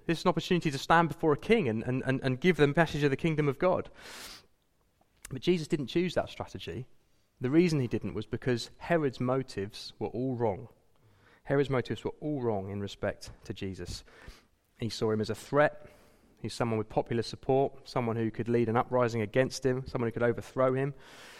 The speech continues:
So he wanted to see him, but only so that he could assert what power he had, uh, thought he had over him.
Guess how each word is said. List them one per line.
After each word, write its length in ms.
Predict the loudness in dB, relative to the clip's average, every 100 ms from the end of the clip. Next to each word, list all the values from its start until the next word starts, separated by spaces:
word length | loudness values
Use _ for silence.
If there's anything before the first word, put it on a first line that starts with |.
| -20 -20 _ 4
So 340 | 8 8 6 2
he 160 | 2
wanted 320 | 6 4 4 -4
to 60 |
see 200 | 2 4
him, 140 | 6 4
but 120 | 4
only 300 | 4 4 2
so 220 | 4 4
that 80 | 6
he 120 | 2
could 140 | 2 0
assert 540 | 2 6 6 6 2
what 180 | -4 -2
power 340 | 2 2 2
he 300 | 2 0 -2 0
had, 220 | 0 0 -4
uh, 80 | -12 -4
thought 260 | 0 0 0
he 40 |
had 300 | -2 -2 0 2
over 260 | 4 4
him. 240 | 0 -2